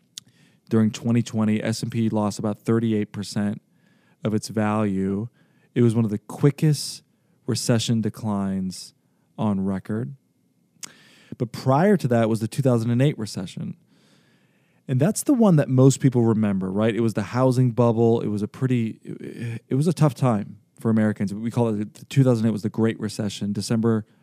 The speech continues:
first of two thousand seven to May thirty-first of two thousand nine. I mean, it started with the housing bubble, which burst. And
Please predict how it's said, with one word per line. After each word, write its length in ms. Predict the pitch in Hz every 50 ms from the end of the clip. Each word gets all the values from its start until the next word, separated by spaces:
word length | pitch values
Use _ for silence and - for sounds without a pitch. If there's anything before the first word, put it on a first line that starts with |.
| _ _
first 280 | - - 127 117 110 -
of 80 | 98
two 120 | - - 113
thousand 260 | 120 110 98 110 101
seven 300 | 95 - 107 104 107 98
to 80 | -
May 320 | 98 101 104 107 107 110 110
thirty-first 760 | - - 107 104 101 98 - - 107 101 98 92 - - - _ _ _ _ _ _ _ _ _ _ _ _
of 100 | - 110
two 160 | - - 123
thousand 340 | 110 117 110 104 101 104 101
nine. 360 | 98 101 101 98 98 98 101 104
I 20 |
mean, 200 | 107 113 110 101 - _ _ _ _ _ _ _ _
it 120 | - 131 -
started 300 | - - 147 139 143 151
with 120 | 151 151
the 60 | 151
housing 380 | 127 123 123 123 120 104 120 113
bubble, 260 | 104 104 104 104 107
which 260 | 104 110 - - -
burst. 500 | - 117 101 98 98 101 - - - - _ _ _ _ _ _ _ _ _ _ _ _ _ _ _ _ _ _ _ _
And 420 | - 127 123 120 120 120 120 -